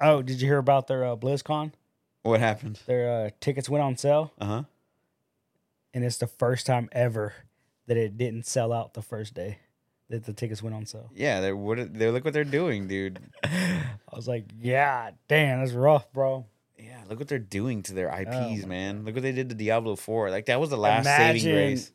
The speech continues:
Speaker 1: bro, imagine they come out and they're like, "Here's fucking World of Warcraft two," but then it comes out with, like,
Speaker 2: On
Speaker 1: Diablo-esque graphics.
Speaker 2: Okay.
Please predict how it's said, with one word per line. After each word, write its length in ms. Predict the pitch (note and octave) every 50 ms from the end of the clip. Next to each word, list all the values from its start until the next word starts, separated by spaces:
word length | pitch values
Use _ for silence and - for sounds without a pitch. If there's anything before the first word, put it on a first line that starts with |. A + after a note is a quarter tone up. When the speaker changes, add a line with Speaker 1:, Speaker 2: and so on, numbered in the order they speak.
| _ _
Speaker 1:
bro, 480 | B2 B2+ B2+ B2 A#2+ A#2+ A#2 A2+ A2
imagine 600 | A2+ B2 B2+ C3+ C#3+ D3+ D#3 D#3+ D3+ C3+ C3+ B2
they 120 | A#2+ B2+ B2+
come 220 | A#2+ - B2+ A#2+ A#2+
out 120 | A#2+ A#2
and 80 | A2+ A2+
they're 100 | A#2 A#2
like, 380 | A2+ A2+ A2+ G#2+ - - - _ _ _ _ _ _ _ _ _ _ _ _ _ _ _ _ _ _ _ _
"Here's 340 | _ C#3 C#3 C#3 B2+ - -
fucking 960 | - D3 D3 C3+ - - C#3 C#3 C3+ B2+ B2+ B2 B2 A#2+ A#2 A2 A2 - _ _ _ _ _ _ _ _ _ _ _ _ _ _ _ _ A#2+
World 300 | A#2+ B2+ C3 C#3 C#3 B2+
of 60 | B2+
Warcraft 600 | B2+ B2+ C3 C3 A#2+ - - C3+ B2 A#2 - _
two," 360 | - - C#3 C3 B2+ A#2+ A2 G2 _ _ _ _ _ _ _ _ _ _ _ _ _ _ _ _ _ _ _ _
but 100 | A#2+ A#2+
then 160 | B2+ B2+ B2
it 120 | B2 A2+ -
comes 260 | - C#3 C3 A2+ A#2+
out 160 | C3+ B2+ B2+ A#2+
with, 160 | A#2+ A#2 A#2
like, 380 | B2 B2 A#2 A2+ - _ - _ _ _ _ _ _ _ C3+
Speaker 2:
On 100 | A2 G#2
Speaker 1:
Diablo-esque 960 | C3+ B2+ B2 B2 C3 C3 A#2 C3 C3 C3 B2+ A#2+ B2+ C3 C3+ - - _ - _ _ _ _ _ _ _ _ _ _ _ _ _ _ _ -
graphics. 640 | A#2 A#2 A#2+ A#2 - - B2 _ - - - - _ _ _ _ _ _ _ _ _ _ _ - - A2+ G#2+ G#2
Speaker 2:
Okay. 400 | G2 - G2+ F#2 G2 A#2+ C#3+